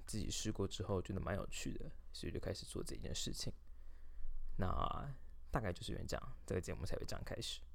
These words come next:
好，那我们进到下一个。下一个我看看是谁啊？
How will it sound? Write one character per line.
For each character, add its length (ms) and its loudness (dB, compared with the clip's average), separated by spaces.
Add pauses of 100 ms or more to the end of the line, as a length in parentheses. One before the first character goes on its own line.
(760)
好， 300 4 (640)
那 100 0
我 60 0
们 140 -4
进 160 -2
到 160 2
下 260 2
一 80 -6
个。 140 -4 (1300)
下 380 -2
一 120 -2
个 200 0
我 60 0
看 180 0
看 180 0
是 140 -2
谁 240 -4 (1200)
啊？ 680 0